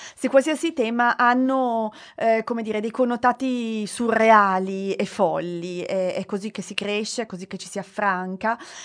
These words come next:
però a guardarle da fuori sono molto divertenti. Allora ho pensato che ogni capitolo potesse essere preceduto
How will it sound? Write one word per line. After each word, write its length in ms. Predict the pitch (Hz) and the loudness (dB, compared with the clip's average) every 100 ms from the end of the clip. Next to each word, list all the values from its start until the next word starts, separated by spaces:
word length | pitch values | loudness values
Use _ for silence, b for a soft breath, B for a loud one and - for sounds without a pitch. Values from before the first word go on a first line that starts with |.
| B - | B 0
però 140 | 427 | 6
a 80 | 349 | 8
guardarle 380 | 240 233 247 262 | 8 6 6 6
da 100 | 320 | 4
fuori 320 | - 233 254 | 6 6 6
sono 240 | 226 190 190 | 0 -4 -4
molto 400 | 202 214 196 170 | 0 0 -2 -8
divertenti. 920 | 175 170 - 160 151 160 170 185 185 B B B - | -6 -8 -8 -10 -10 -12 -12 -14 -14 B B B 0
Allora 280 | 427 285 | 4 6
ho 40 | 247 | 4
pensato 720 | 349 349 - 208 185 - 269 | 2 -2 -2 -2 -2 -6 -8
che 320 | 269 233 214 - | -4 -2 0 2
ogni 220 | 269 247 | 0 0
capitolo 600 | 247 240 175 185 196 240 | -4 -6 -6 -4 -4 -4
potesse 360 | 254 233 - 247 | -6 -8 -4 -4
essere 340 | - 202 196 | -4 -6 -6
preceduto 840 | 214 208 - 233 190 170 202 240 | -6 -6 -6 -6 -6 -6 -4 -4